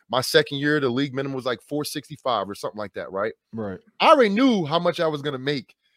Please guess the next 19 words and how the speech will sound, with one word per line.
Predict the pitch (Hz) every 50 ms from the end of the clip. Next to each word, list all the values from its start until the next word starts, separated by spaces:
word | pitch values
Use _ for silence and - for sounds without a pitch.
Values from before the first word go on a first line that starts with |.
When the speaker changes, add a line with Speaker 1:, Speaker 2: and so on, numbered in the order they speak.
| _ -
Speaker 1:
you | 135
know, | 143 147 139
my | 139 131
first | 123 - - 143 151 131 - -
two | - 160 160 143
years, | 135 143 143 113 98 92
my | - 117 120 -
first | - 139 135 - -
three | 127 131 135
years | 135 131 127 107
off | 120 113 -
my | 131 123 117 -
first | - 120 113 -
contract | - 123 123 117 - - 117 107 - -
after | 120 127 127 - - 107
taxes, | 95 - 117 123 120 - - 95 85 78
right? | 90 101 110 127 - - _ _ _ _ _ _ _
But | - 117 117
then | 113 220 220 170 156 180